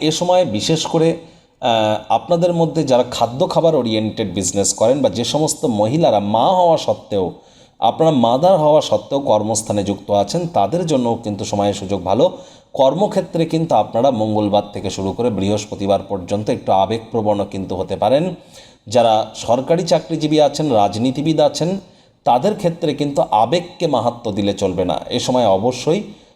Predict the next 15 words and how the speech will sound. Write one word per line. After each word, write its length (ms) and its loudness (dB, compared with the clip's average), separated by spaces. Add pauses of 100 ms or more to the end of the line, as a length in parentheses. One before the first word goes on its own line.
(180)
কঠোর 360 2
সিদ্ধান্ত 540 -2
নেওয়ার 280 2
জন্য 220 0
আপনারা 280 2
প্রস্তুত 380 -4 (100)
থাকুন, 480 -2
তবে 180 -2 (100)
ইমিডিয়েট 460 0
নেওয়ার 240 2
দরকার 260 0
নেই, 160 2
প্রস্তুতি 520 -2
গ্রহণ 340 -2
করুন। 360 -2